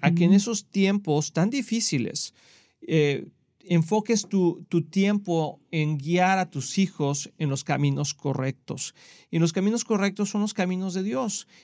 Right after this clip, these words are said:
Speaker 1: Entonces, quizá también es una oportunidad para ti como papá de
Speaker 2: Sí.
Speaker 1: reenfocar tu vida en los caminos correctos. Porque quizá también nosotros como padres, a lo mejor a veces no estamos en el camino correcto y esperamos que otras personas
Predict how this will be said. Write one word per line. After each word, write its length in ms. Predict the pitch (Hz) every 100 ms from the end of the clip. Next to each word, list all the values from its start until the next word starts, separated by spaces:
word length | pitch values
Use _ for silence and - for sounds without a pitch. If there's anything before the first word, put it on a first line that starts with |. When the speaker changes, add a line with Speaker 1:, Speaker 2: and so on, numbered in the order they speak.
| _
Speaker 1:
Entonces, 400 | 147 190 202 185
quizá 400 | - 175 - 247
también 300 | 277 214 196
es 220 | 208 202 208
una 340 | 202 202 190
oportunidad 800 | - 165 160 151 - 156 160 196
para 220 | 196 151
ti 240 | 135 - 247
como 260 | 277 220
papá 440 | 165 147 - 135 -
de 160 | 151 151
Speaker 2:
Sí. 60 |
Speaker 1:
reenfocar 880 | 143 156 151 147 160 147 147 175 269
tu 180 | - 185
vida 400 | 160 135 139 196 - _
en 180 | - 196
los 160 | 151 -
caminos 380 | 127 120 131
correctos. 680 | - 214 262 302 - - - - - - _ -
Porque 420 | 156 151 165 160
quizá 380 | 170 160 190 233
también 400 | - 170 180 240
nosotros 380 | 165 202 202 190
como 240 | 156 131
padres, 440 | 180 220 214 156
a 60 | 147
lo 60 | 135
mejor 320 | 143 185 202
a 80 | 160
veces 240 | 165 175
no 60 | 175
estamos 280 | 180 175
en 80 | 160
el 80 | 139
camino 300 | 139 135 170
correcto 420 | 156 123 123 -
y 100 | 175
esperamos 680 | 139 - 139 147 220 202 170
que 180 | - 131
otras 480 | - 185 262 247 208
personas 580 | - 139 143 190 185